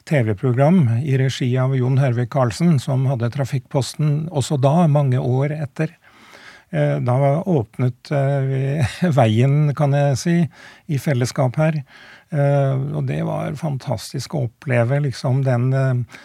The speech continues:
bevisstheten som befolkningen etter hvert, eh, eh, fikk, eh, til de realitetene her. Og utviklingen av setene skjøt også videre fart. Og de foresatte til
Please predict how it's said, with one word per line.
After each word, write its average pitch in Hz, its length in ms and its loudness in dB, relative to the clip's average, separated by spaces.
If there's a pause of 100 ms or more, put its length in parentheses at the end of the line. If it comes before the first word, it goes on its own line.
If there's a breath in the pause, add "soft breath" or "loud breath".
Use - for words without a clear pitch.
(200 loud breath)
bevisstheten 135 1040 0
som 131 360 0
befolkningen 135 920 -2
etter 139 240 -4
hvert, 123 240 -4 (160)
eh, 143 480 0 (480 soft breath)
eh, 143 360 -4
fikk, - 420 -4 (300 soft breath)
eh, 147 440 -2
til 143 240 -2
de 147 160 -2 (280)
realitetene 131 760 0
her. 165 240 -2 (480 loud breath)
Og 143 320 2
utviklingen 139 720 0
av 135 100 -2
setene 139 540 -2
skjøt 131 320 -2
også 131 260 -2
videre 135 400 -2
fart. - 460 -6 (500 soft breath)
Og 147 640 2 (400)
de 139 80 2
foresatte 120 800 0
til 143 720 0